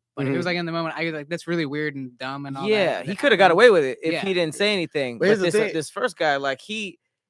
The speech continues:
Speaker 3: there's probably a lot of dudes who are thinking this and are just never saying it.
Speaker 2: Yeah, yeah. My thought is also, like, if she had responded negatively
Speaker 1: Yeah.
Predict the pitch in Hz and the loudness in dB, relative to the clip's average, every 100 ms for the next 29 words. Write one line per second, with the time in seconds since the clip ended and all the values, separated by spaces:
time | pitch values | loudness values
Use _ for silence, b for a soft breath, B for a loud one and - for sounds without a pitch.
0 | _ - 196 - 226 190 160 165 143 123 | _ -6 -4 -2 0 0 0 -4 -2 2
1 | 165 151 113 165 160 139 - 143 135 127 | 2 2 -4 -4 -4 -6 -10 -10 -8 -10
2 | - - 120 113 185 175 135 123 113 - | -12 -6 -6 -4 -6 -6 -8 -10 -12 -12
3 | 131 123 117 104 - 131 - 131 104 - | -12 -10 -12 -14 -20 -18 -14 -12 -12 -12
4 | 151 135 90 135 139 117 - _ _ _ | -10 -10 -6 -2 -2 -4 -14 _ _ _
5 | _ 123 120 - _ _ _ 123 170 196 | _ -16 -14 -16 _ _ _ 0 2 2
6 | 147 135 147 160 147 135 127 131 123 - | 0 0 -2 -2 -2 -2 -4 -6 -8 -10
7 | 135 135 110 - 123 123 107 101 120 143 | -6 -6 -6 -10 -8 -8 -10 -10 -8 -8
8 | 131 - 101 95 95 _ 123 110 | -10 -14 -14 -16 -18 _ -18 -18